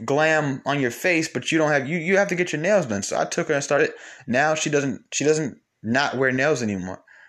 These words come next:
Okay. Um, I, I haven't seen her in maybe about a year, but last time I saw her, just way after we broke up, she still had nails. And I said, "Oh, you, I see you still getting your nails." And she's like, "Yeah, yeah, yeah, whatever." Right.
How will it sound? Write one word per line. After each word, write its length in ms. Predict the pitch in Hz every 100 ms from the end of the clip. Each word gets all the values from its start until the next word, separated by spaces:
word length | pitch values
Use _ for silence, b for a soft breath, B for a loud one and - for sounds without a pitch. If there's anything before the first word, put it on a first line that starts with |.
| B B B
Okay. 420 | 110 - 123 131
Um, 340 | - 117 113 113
I, 160 | 131 160
I 140 | 147
haven't 200 | 160 135
seen 220 | - 147
her 300 | 131 139 131
in 300 | 127 120 117
maybe 280 | 120 123 120
about 260 | 110 117 101
a 40 |
year, 320 | 104 165 147
but 320 | 113 110 101
last 320 | 104 123 131 -
time 140 | 117
I 80 | 110
saw 320 | - 151 165
her, 280 | 127 110 - B B B - 107
just 180 | 113 104
way 240 | 87 127 135
after 180 | 120
we 80 | 113
broke 300 | 104 113 113
up, 100 | 151
she 120 | -
still 220 | 117 - 110
had 160 | 104
nails. 220 | 107 107
And 80 | 107
I 40 | 104
said, 200 | 98 101
"Oh, 100 | 107
you, 160 | 98
I 100 | 101
see 180 | 104 139
you 80 | 123
still 200 | - 123
getting 160 | 107
your 140 | 101 123
nails." 220 | 147 127
And 80 | 117
she's 120 | -
like, 220 | 104 101
"Yeah, 180 | 135 165
yeah, 240 | 156 143
yeah, 160 | 131 123
whatever." 460 | 117 147 107 101 -
Right. 300 | 117 143